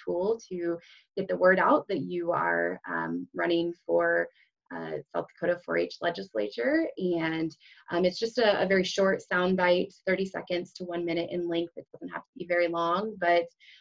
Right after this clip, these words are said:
um, really sell yourself and, and explain again why you think you would be the best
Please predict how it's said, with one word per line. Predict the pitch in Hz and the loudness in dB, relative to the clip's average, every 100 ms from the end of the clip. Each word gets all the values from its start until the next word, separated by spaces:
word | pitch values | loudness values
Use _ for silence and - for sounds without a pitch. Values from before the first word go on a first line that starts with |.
| _ | _
um, | 190 180 170 170 | 0 2 4 2
really | 202 208 208 | 4 4 4
sell | 208 214 190 | 2 0 2
yourself | 175 180 143 180 - | 2 0 -2 -2 -4
and, | 180 175 | -4 -4
and | - 180 | 0 0
explain | 170 - - 175 175 170 | 0 -2 -2 2 2 0
again | 175 175 170 165 | -2 -2 -2 -2
why | 165 175 175 170 165 | -2 -2 0 2 2
you | 165 170 175 | 0 0 -2
think | 170 165 165 | -2 -4 -2
you | 165 | -4
would | 160 | -4
be | 175 | -6
the | 165 | -6
best | - - | -4 -6